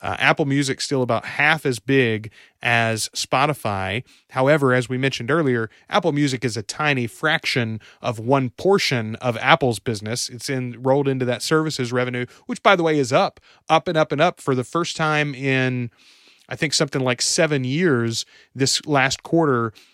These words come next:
uh, the iPhone was less than fifty percent of Apple's business. And one of the big reasons is because the growth of the wearables sector,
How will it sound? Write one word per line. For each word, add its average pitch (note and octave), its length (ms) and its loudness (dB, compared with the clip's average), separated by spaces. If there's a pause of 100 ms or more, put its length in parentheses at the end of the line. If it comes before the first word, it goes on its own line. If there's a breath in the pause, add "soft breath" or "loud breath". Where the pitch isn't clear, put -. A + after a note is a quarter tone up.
(140 soft breath)
uh, B2 240 0
the A#2 220 -6
iPhone C3 460 0
was A#2+ 220 -2
less B2+ 280 0
than B2 180 -6
fifty C#3 320 -4
percent B2+ 320 -4
of A#2 80 -4
Apple's A#2+ 360 0
business. A#2+ 440 0
And A#2 160 -6
one C3 100 0
of A#2+ 60 -4
the A#2 80 -4
big A#2+ 180 0
reasons B2 400 0
is A#2 120 -6
because A#2 320 -8
the A#2+ 80 -4
growth C3+ 420 2 (260 soft breath)
of A2 200 -4
the A2 100 -2
wearables D#3 640 4 (240)
sector, G#3 540 2